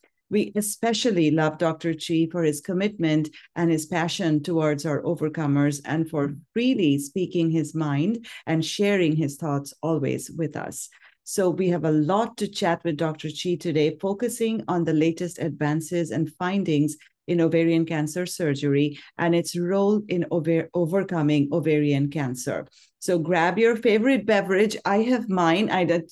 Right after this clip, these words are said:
I think Doctor Chi has his too. And so we will, and join us for this th-, there we go. Thank you,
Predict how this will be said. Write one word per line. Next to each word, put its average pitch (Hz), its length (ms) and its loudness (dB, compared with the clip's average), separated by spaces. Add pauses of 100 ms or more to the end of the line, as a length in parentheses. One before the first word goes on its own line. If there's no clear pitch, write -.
I 196 140 0
think 254 180 4
Doctor 214 300 2
Chi 214 140 0
has 180 280 2
his 170 220 0
too. 202 400 2 (240)
And 190 260 2
so 214 160 2
we 190 260 2
will, 190 400 0 (440)
and 190 220 0
join 214 320 2
us 180 200 2
for 190 200 2
this 175 240 0
th-, - 160 -2
there 202 240 2
we 262 120 4
go. 220 360 4
Thank 202 320 2
you, 214 280 2